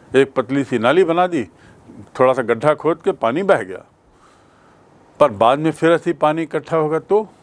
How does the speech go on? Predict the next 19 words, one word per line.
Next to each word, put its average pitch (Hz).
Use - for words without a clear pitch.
तो 131
ये 143
जो 180
मैंने 165
पानी 131
बहाया, 139
ये 185
अस्थायी 151
सॉल्यूशन 107
था। 104
It 180
was 180
a 175
temporary 214
solution, 117
not 175
a 220
permanent 160
solution। 95